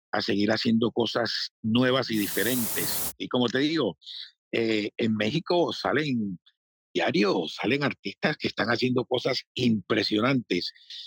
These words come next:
sobre todo porque, porque en México existe algo que ahora se está dando en Colombia, pero en México ha existido desde hace ya mucho tiempo en la industria de la música y es que se atreven y no les importa.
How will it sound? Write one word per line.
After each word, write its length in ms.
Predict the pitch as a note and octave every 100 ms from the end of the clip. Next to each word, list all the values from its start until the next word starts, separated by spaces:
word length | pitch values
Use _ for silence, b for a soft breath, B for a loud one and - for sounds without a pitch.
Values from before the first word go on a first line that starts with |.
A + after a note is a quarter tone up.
| B -
sobre 320 | - D3+ D3+
todo 220 | G3 G#3+
porque, 440 | B3 G3 - E3 - _
porque 340 | D3 C3+ - C#3
en 80 | C3+
México 380 | D#3 F3 F3+
existe 500 | D3+ - D#3+ - E3
algo 420 | D#3 D3+ D3 D#3 - _ _ _ _ -
que 80 | D#3
ahora 180 | A3
se 120 | A3 F3+
está 200 | - D#3
dando 200 | E3 E3+
en 140 | D3+
Colombia, 540 | C3 C#3 B2+ G2+ F2 - _ _
pero 160 | - C3+
en 60 | C3+
México 240 | E3+ F3
ha 40 |
existido 440 | E3+ E3 D#3 D#3+ E3
desde 120 | C#3+
hace 180 | D3 D3+
ya 160 | D3+
mucho 380 | D#3 F3+ F3 E3+
tiempo 360 | - F3 D#3 D#3
en 60 |
la 40 | C3+
industria 320 | B2 C3+ D3+
de 40 |
la 100 | C#3
música 420 | C#3 B2+ - - B2+
y 120 | B2+
es 220 | B2+ - _ B B _
que 100 | -
se 140 | B2 B2+
atreven 580 | A#2 D#3 G3 A3+ A#3 - _ _ _ _ _ -
y 80 | C3
no 120 | D3
les 180 | D#3+ D3
importa. 540 | A#2+ - C#3 A2 -